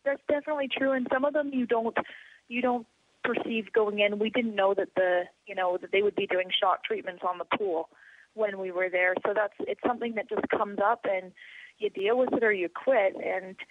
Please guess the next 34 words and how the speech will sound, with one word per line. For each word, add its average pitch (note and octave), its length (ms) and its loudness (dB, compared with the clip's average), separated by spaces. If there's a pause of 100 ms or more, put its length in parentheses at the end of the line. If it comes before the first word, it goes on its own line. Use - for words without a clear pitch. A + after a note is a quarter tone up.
(640)
you B3 160 -4
know, A3+ 220 6 (760)
if C4 160 -2
it C4+ 140 -2
was C#4 100 0 (100)
compromising C4 720 0
my F#3+ 200 -2
health G3+ 260 0
and G3 100 -8
there F3+ 100 -4
was F3+ 120 -6
long-term F#3+ 520 0
damages, G3 460 0 (680)
I, G3+ 260 -2
I A3 160 2
would A3+ 220 -2 (220)
probably, A3 800 -2 (140)
you G#3 120 -10
know, F#3 180 -4 (120)
throw A3+ 180 0
in G#3+ 80 -2
the F#3 180 -6
towel. G#3 380 0 (540)
But G#3+ 240 2 (320)
I, - 460 0 (1000)
<laughs> - 0 -
I C4 200 2
know C4 280 2
that A#3+ 180 -2
within G#3 380 -2
reason, G3+ 640 0 (280)
I, G3 340 -2
I'm G3 320 -12
not G#3 380 0